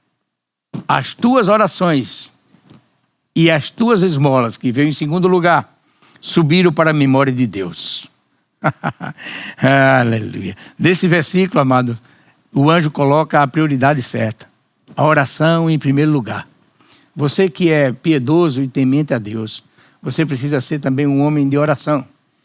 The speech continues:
E você precisa colocar a sua família para orar. Você que tem filhos, criança,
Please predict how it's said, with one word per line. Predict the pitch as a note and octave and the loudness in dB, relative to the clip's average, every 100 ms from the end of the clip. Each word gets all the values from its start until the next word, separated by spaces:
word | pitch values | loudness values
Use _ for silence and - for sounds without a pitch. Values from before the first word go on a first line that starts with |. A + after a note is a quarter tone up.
| _ _ | _ _
E | - | -2
você | C3+ D3 F3+ | 0 0 0
precisa | E3 G#3+ - - F#3 D3 A2+ A#2 G2 G2+ - | 0 0 -2 -2 -2 -2 -4 -6 -8 -12 -4
colocar | D3+ D3 B2+ D#3 | 0 0 0 0
a | |
sua | C3+ F3+ F3+ | 0 -2 -2
família | - F3 C3 A#2 F#2 _ _ _ _ _ - | -2 -2 0 -2 -6 _ _ _ _ _ -4
para | C#3 C3+ D3 | 0 2 2
orar. | C3+ A2+ G#2 - _ _ _ _ _ - | 0 -2 -6 -12 _ _ _ _ _ -8
Você | C3 C3 F#3 | -6 -2 -2
que | E3 | -2
tem | D#3 D#3 C3 | -2 -2 -2
filhos, | - - E3+ D3 B2 | -4 -4 -2 -2 -6
criança, | - D3 C3+ B2+ - - | -2 0 2 0 -4 -18